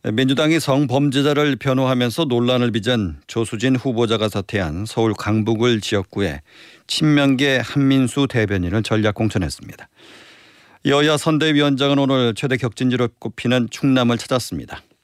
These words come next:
조규홍 보건복지부 장관이 이천 명 의대 증원은 재론의 여지가 없다고 못을 박았습니다.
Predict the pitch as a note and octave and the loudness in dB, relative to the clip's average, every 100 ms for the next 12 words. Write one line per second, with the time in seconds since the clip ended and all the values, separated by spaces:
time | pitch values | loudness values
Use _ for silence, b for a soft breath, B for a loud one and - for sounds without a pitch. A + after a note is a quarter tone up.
0 | _ b b b b b b - - C3 | _ b b b b b b -8 -2 0
1 | D3 D3 E3 D3+ C3+ B2+ C#3+ C#3 - C#3+ | 2 2 2 2 2 2 2 2 0 0
2 | D3 C#3 C3 C3+ B2 D#2+ D2 - A#2 A#2 | 2 2 2 0 0 -4 -10 -6 -6 -2
3 | C#3+ C3 C3+ C3 A#2+ A#2+ C3+ A#2+ - A2 | 0 2 2 2 0 0 0 0 -2 -2
4 | A#2 D2 F2 A#2 - G#2 G2+ G2 E2 E2+ | -2 -4 -10 -10 -6 -4 -2 -2 -4 -6
5 | B2 G#2 F#2+ G2 G2 F#2+ F#2+ G#2+ G2 E2+ | -2 -2 -2 -4 -2 -4 -4 -2 -2 -4
6 | C#2 - - - - | -6 -12 -16 -16 -18